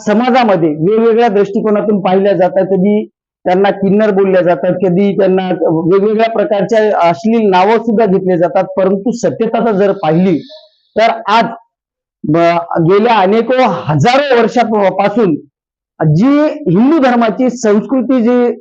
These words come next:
चालत आलेली आहे, आज सत्य, अ,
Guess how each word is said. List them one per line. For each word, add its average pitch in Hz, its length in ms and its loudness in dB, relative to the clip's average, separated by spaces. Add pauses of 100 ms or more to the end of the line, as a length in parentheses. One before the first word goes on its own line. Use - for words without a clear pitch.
(140)
चालत 214 440 0
आलेली 180 460 2
आहे, - 160 -6 (320)
आज 202 160 0
सत्य, 220 400 -2
अ, 170 320 2